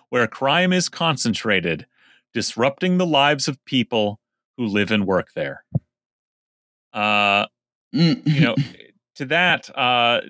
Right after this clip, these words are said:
Speaker 1: Diaz, uh, responds, "We will continue to work with our community partners to prevent crime in neighborhoods. We're deploying all resources to hotspots, including patrol, community response, and detectives to address and drive down crime."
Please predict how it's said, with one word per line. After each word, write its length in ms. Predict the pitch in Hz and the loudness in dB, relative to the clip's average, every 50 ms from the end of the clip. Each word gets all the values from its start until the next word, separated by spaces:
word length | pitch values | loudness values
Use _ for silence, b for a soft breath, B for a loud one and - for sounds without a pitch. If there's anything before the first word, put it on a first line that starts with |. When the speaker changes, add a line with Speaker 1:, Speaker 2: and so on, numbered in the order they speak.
| - 135 - _ | -14 -20 -20 _
Speaker 1:
Diaz, 580 | - 135 127 120 120 117 107 - - - - - _ _ - | -4 0 2 2 2 0 0 -4 -6 -6 -8 -10 _ _ -6
uh, 180 | 127 120 120 117 | -4 -2 -2 -2
responds, 460 | 117 120 - - - 123 123 120 104 | -2 -4 -6 -6 -6 -4 -4 -4 -4
"We 140 | 120 147 185 | -2 -2 0
will 140 | 196 196 170 | 0 0 -2
continue 400 | - 156 131 - 160 165 165 156 | -4 -6 -6 -4 -4 -2 -2 0
to 80 | 143 | -2
work 300 | 127 113 123 139 139 - | -2 -2 -2 -2 -2 -4
with 100 | 151 131 | -4 -2
our 100 | 135 123 | -2 -2
community 400 | - - 110 113 135 156 165 165 | -2 -4 -2 -2 0 0 0 -2
partners 480 | 156 - - 123 107 101 104 98 90 - | -4 -4 -4 -4 -2 0 -2 -2 -2 -4
to 100 | - - | -10 -14
prevent 380 | - 110 - 131 139 156 117 - | -16 -10 -4 -2 -2 -2 -4 -8
crime 380 | - 165 156 151 156 160 156 | -6 -2 0 0 0 0 -2
in 140 | 156 151 147 | -2 -2 -2
neighborhoods. 600 | 147 151 135 113 113 95 101 98 95 87 - - | -2 -2 -2 -2 -4 -4 -2 -4 -4 -4 -6 -8
We're 140 | - 143 147 | -6 -6 -4
deploying 640 | 131 127 - - - 151 147 147 147 143 143 139 117 _ _ _ - | -4 -6 -8 -8 -8 -4 -2 -2 0 0 -2 -4 -6 _ _ _ -6
all 340 | - 143 156 196 214 214 180 | -2 2 2 2 2 2 0
resources 720 | 165 185 190 180 - 170 143 131 120 - - 123 107 - | 0 0 -2 -2 -2 -2 0 0 0 0 -2 -4 -4 -4
to 240 | - - 131 123 113 | -4 -2 -2 -2 -2
hotspots, 960 | - - - 180 196 - - - - - - 123 98 92 95 - - - - b b b b b b b | -2 -2 0 0 0 0 -2 -8 -12 -6 -4 -2 -2 -2 -2 -4 -8 -14 -14 b b b b b b b
including 460 | 127 120 - - - 156 147 151 135 | -10 -10 -8 -4 -2 0 0 0 -2
patrol, 540 | - 143 131 - - 160 151 143 143 143 135 | -4 -8 -10 -8 -4 -2 0 0 0 0 -2
community 420 | - - 139 139 139 139 131 131 | -2 -4 -4 -2 0 0 0 0
response, 520 | 127 123 - - - 123 120 117 113 - - - | 0 -2 -4 -6 -4 -2 -2 -2 -2 -4 -6 -6
and 100 | - 120 | -6 -6
detectives 580 | 107 107 - - 135 131 - - 113 101 92 - | -6 -6 -6 -4 -4 -6 -4 -6 -10 -8 -8 -10
to 160 | _ - 120 113 | _ -6 -6 -6
address 460 | 104 - - 113 113 110 113 - - - | -6 -6 -6 -2 0 0 0 -2 -6 -8
and 100 | 123 107 | -10 -12
drive 300 | - - 107 107 104 98 | -6 -2 -2 -2 -2 -2
down 240 | - 104 98 90 92 | -4 -4 -4 -4 -6
crime." 420 | - - 104 101 95 87 80 85 | -8 -8 -6 -6 -4 -6 -8 -10